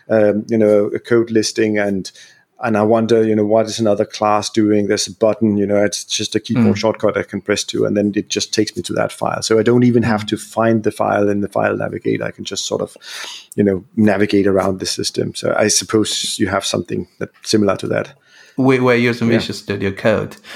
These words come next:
Speaker 2: so
Speaker 1: Yeah.
Speaker 2: <laughs> which is
Speaker 1: Oh, you
Speaker 2: also
Speaker 1: do? Okay.
Speaker 2: or,
Speaker 1: Yeah.
Speaker 2: yeah,
Speaker 1: Yeah,
Speaker 2: coming
Speaker 1: Visual
Speaker 2: from
Speaker 1: Studio Code
Speaker 2: Microsoft.
Speaker 1: does a lot of those things as well. True. Cool.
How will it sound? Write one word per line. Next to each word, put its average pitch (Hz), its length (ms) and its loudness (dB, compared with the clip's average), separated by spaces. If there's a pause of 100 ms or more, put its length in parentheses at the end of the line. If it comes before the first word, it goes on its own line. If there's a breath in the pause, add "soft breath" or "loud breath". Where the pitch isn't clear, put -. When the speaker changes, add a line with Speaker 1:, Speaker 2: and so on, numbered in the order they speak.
(200 loud breath)
Speaker 2:
so - 220 -2
Speaker 1:
Yeah. - 460 -2
Speaker 2:
<laughs> - 20 -2
which 117 220 -6
is 113 60 -6
Speaker 1:
Oh, 262 140 2
you 147 120 4
Speaker 2:
also 190 200 4
Speaker 1:
do? - 80 -4
Okay. 120 240 -4
Speaker 2:
or, 120 300 0
Speaker 1:
Yeah. - 160 2
Speaker 2:
yeah, - 0 -
Speaker 1:
Yeah, - 240 -2
Speaker 2:
coming 156 160 2
Speaker 1:
Visual 226 260 0
Speaker 2:
from 196 160 4
Speaker 1:
Studio 160 40 0 (200)
Code - 20 2 (200)
Speaker 2:
Microsoft. 143 80 -8
Speaker 1:
does 131 200 2
a 127 40 0
lot 113 160 2
of 107 100 -2
those 107 200 -2
things 107 240 -8
as - 140 -14
well. 110 220 -6 (340)
True. 120 200 0 (800 loud breath)
Cool. 180 260 2